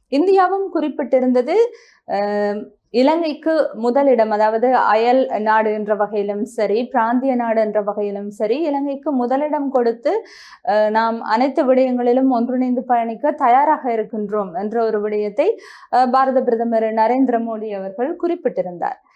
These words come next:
அஹ், இந்த விடயம் வெறுமனே கண்துடைப்புக்காக கூறப்படுகின்ற விடயமா அல்லது உண்மையில், அம்,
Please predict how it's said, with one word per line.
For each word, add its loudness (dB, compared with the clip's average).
அஹ், -2
இந்த 2
விடயம் -2
வெறுமனே 0
கண்துடைப்புக்காக -2
கூறப்படுகின்ற 0
விடயமா -2
அல்லது -2
உண்மையில், 0
அம், 0